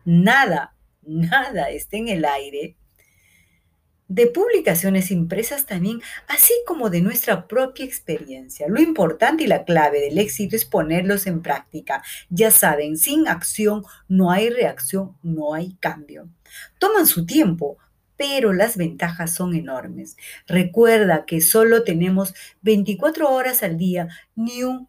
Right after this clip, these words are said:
minuto más, y lo tenemos que utilizar hoy mismo.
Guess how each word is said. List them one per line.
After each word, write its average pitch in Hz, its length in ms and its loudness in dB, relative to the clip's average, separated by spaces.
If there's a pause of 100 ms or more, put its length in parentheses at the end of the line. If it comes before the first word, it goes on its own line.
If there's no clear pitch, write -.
minuto 185 440 -2
más, 156 460 -6 (580)
y 185 140 -2
lo 147 140 -4
tenemos 175 480 -4
que - 100 -8
utilizar 190 560 -4 (640)
hoy 190 240 -2 (240)
mismo. - 460 -20